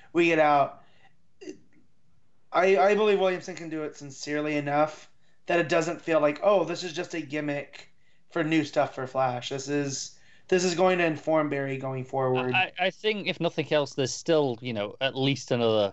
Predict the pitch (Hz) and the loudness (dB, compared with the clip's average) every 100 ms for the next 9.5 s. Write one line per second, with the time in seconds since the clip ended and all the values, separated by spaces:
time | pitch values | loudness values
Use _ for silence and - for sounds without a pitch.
0 | - 110 92 - 117 - 117 107 104 - | -4 -12 -12 -8 -8 -6 -6 -4 -6 -8
1 | 98 90 - 101 98 113 92 92 - - | -12 -12 -12 -8 0 2 0 -4 -20 -20
2 | - - - 123 110 113 98 - 107 117 | -20 -18 -8 -4 -2 -2 -4 -6 -4 -4
3 | 95 - 120 104 95 92 - - - - | -6 -4 0 2 0 -6 -20 -20 -20 -20
4 | - 117 113 110 107 - - - - - | -6 -2 -2 -2 -8 -12 -20 -20 -10 -6
5 | 147 147 135 120 120 - - 117 113 104 | -6 -6 -6 -4 -6 -10 -2 0 0 -4
6 | 110 98 110 - 113 107 101 - 101 104 | -10 -8 -8 -8 -4 -2 -2 -4 -10 -10
7 | - - 98 - - 147 151 156 135 - | -12 -12 -14 -14 -14 -10 -4 -6 -6 -6
8 | 104 - 98 92 92 90 - - - - | -6 -2 -4 -2 -8 -10 -12 -20 -20 -20
9 | - - - 156 330 | -20 -20 -10 -2 -2